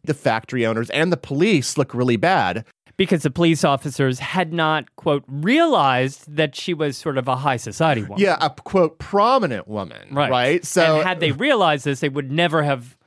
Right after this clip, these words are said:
Speaker 2: arrested her.
Speaker 1: I mean, it's, it's terrible to think that, like, oh, it was okay to rough up poorer immigrant women, but now that this woman had some respectability, anyway,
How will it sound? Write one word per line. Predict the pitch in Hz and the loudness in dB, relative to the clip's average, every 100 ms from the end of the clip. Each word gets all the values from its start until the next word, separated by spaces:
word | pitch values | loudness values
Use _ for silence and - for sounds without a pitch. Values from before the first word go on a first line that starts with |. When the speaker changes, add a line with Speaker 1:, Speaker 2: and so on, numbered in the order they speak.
| _ _ - | _ _ -8
Speaker 2:
arrested | 175 180 - 120 95 | -2 -2 -2 -8 -10
her. | - - - 202 | -14 -14 -6 -2
Speaker 1:
I | |
mean, | 240 233 | 0 0
it's, | 180 - 208 | 0 -2 -2
it's | 170 | -2
terrible | - 240 277 175 135 | 0 2 4 4 0
to | 139 | -2
think | 156 147 | -2 -2
that, | 151 | -2
like, | 143 131 - | 0 -2 0
oh, | 214 196 | 0 0
it | |
was | 151 147 | 0 -2
okay | 135 190 | -2 -2
to | 175 | -2
rough | 147 151 - | 0 0 2
up | 135 117 _ _ - | 0 0 _ _ -6
poorer | 233 302 330 160 113 110 131 _ _ 143 | 2 2 4 2 2 -2 -8 _ _ -2
immigrant | 139 113 117 113 | 0 2 0 0
women, | 110 107 98 139 - - - 143 | -2 0 -2 -4 -10 -18 -20 -16
but | 131 123 170 156 - _ _ - | -8 0 2 2 0 _ _ -4
now | 156 175 | 0 2
that | 180 147 | 2 0
this | 170 | 0
woman | 180 165 156 | 0 0 0
had | 160 147 131 | 0 -2 -2
some | - 131 120 120 - | -4 -4 -6 -12 -14
respectability, | 123 139 - 165 - 139 143 185 190 | -6 -6 -2 -4 -2 -2 2 2 2
anyway, | 202 196 156 131 | 0 0 2 2